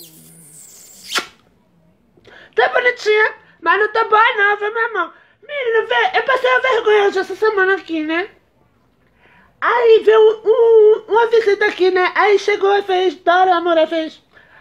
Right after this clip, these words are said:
"Ó, Dora, é, me arruma um copo d'água, né?"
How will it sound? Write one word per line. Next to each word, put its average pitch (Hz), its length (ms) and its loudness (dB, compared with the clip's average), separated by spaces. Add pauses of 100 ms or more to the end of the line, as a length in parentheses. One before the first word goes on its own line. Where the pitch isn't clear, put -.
(260)
"Ó, 453 280 -2
Dora, 311 420 -2
é, 302 760 -6
me 294 100 -10
arruma 381 280 -2
um 453 40 -6
copo 403 240 -6
d'água, 339 440 -2
né?" 349 360 -4